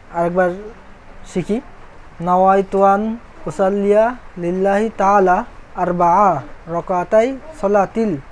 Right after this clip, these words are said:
আসরি সুন্নাতু রাসূলুল্লাহি তাআলা মুতাজ্জিহান ইলা জিহাতি কাবাতিশ শরীফাতি। আল্লাহু আকবার। এখন আমরা আসরের চার রাকাত ফরজ নামাজের নিয়াজ শিখব। নাওয়াইতু আন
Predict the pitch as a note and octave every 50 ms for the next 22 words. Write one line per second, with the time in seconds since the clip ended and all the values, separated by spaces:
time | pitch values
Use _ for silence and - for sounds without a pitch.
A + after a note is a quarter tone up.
0 | - - - - - - - - D#3+ F3 A3 A3 - - G#3+ F#3+ G3 A3 C#4+ -
1 | - - - - - - - F#3 F#3+ G3 G#3+ A3+ A3 - A#3+ A3+ G#3 F#3+ G3 -
2 | G3+ G3 G3+ G3+ G3+ G#3 G3 A3 A3 G3 - F#3+ F#3+ G#3 A3 F#3+ F#3 G3 A#3+ B3
3 | - - - - - - - - - - F3 F3 E3 - G#3+ F#3+ E3 - F#3 F3
4 | D3+ F#3+ A3+ B3+ C#4 D4 D4+ - - - F3 F3 F#3 F3+ E3 D3+ C#3+ - C#3 C3
5 | C#3+ F3+ A#3+ - F#5+ F#3+ A3+ B3+ C4+ - - - - - - E3+ E3+ F3 F#3+ G3
6 | A3+ A#3+ A#3+ D4 C4 - - - - - - - - D#3 E3 G3+ A3+ A3 - G#3+
7 | F3+ - D#3+ F3+ - - - - - - E3+ F3 F3+ F#3+ F#3+ F#3+ F3+ E3+ F3 D3
8 | D#3 D3+ - D#3+ D#3 C#3+ C3+ A#2+ - - - - - - - - - - - -
9 | E3 E3 G#3+ G#3+ A3+ A3+ A3+ G#3 G3 G#3 B3 A#3 - - - - - - - E3+
10 | D#3 - A3 A3 A3+ A3+ - - G#3 G3+ F#3 F#3 F3 - F#3+ F#3+ F#3+ - - -
11 | F3+ F3+ F#3 F#3+ G3 G3 G3 G3 G3+ A#3 C4+ C#4 - - - - - - - F#3
12 | F3 E3+ F3 F3 - - F#3 E3+ F3 D#3 D#3+ G#3 C4 - - - - - - -
13 | - - D#3+ F3 F#3 F#3+ F#3+ G3 G3+ F#3+ - G#3 G3+ G3+ G3+ G#3